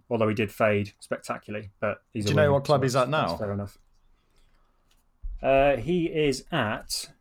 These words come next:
Speaker 1: Bristol City.
Speaker 2: Okay.
Speaker 1: But he has, but he's barely played sort of many games at all. So let's be, I guess we must have a reasonable relationship with, uh, with Bristol City. So he looked, um,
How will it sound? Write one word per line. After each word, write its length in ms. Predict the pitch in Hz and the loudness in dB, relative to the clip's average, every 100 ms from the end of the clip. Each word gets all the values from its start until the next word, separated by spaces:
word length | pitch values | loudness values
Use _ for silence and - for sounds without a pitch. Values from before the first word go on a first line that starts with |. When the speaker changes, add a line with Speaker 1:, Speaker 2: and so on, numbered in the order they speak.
| - | -6
Speaker 1:
Bristol 280 | 135 - 110 | -6 -4 -4
City. 320 | 147 131 135 | -2 -2 -2
Speaker 2:
Okay. 360 | 175 - 104 120 _ _ - | -4 -4 -6 -8 _ _ -6
Speaker 1:
But 180 | 120 107 | -4 -2
he 100 | 120 | -2
has, 160 | 139 - | -4 -4
but 280 | 151 - 131 | -16 -6 -2
he's 100 | 120 | -2
barely 420 | 107 135 143 135 | 2 4 6 4
played 460 | 135 131 120 113 120 131 _ _ _ _ _ _ _ _ _ | 2 4 4 2 -2 -10 _ _ _ _ _ _ _ _ _
sort 340 | - - 120 | -10 -6 -2
of 140 | 123 110 | -2 2
many 240 | 120 120 | 4 4
games 420 | 120 117 113 107 | 4 4 2 -2
at 80 | - | 0
all. 220 | 127 110 | 0 0
So 400 | 101 120 110 110 107 - - - - - - - _ _ - - | 0 2 2 0 -4 -12 -16 -16 -18 -16 -16 -20 _ _ -18 -8
let's 200 | 120 - | -8 -6
be, 120 | 139 | -4
I 80 | 117 | 0
guess 200 | 127 123 | 0 2
we 80 | |
must 280 | 110 117 - | 0 0 0
have 100 | 107 | -2
a 60 | 107 | -2
reasonable 440 | 107 113 107 101 | 0 -2 -2 -4
relationship 500 | 101 104 104 - 123 | -2 -2 -4 -8 -10
with, 180 | 120 104 | -6 -4
uh, 160 | 104 104 - _ - | -4 -6 -10 _ -12
with 120 | 107 | -6
Bristol 260 | 113 - | -6 -6
City. 380 | 101 - 101 110 | -10 -8 -8 -6
So 300 | 101 127 123 117 - - | -2 2 2 0 -8 0
he 140 | 156 | 4
looked, 220 | 220 214 175 | 4 4 4
um, 340 | 135 120 104 | 4 2 -2